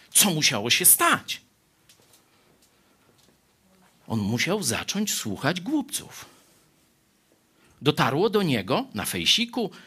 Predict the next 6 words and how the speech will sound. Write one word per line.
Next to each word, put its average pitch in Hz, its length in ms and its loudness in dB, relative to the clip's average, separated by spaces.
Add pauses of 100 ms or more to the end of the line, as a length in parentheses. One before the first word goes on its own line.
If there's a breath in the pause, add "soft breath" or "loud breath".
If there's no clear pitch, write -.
(160 loud breath)
YouTubie 208 520 -2
czy - 160 -4
Twitterze 143 600 -4
w-, - 120 -8 (100)
nauczanie 190 680 0
zwodzicieli, 285 760 2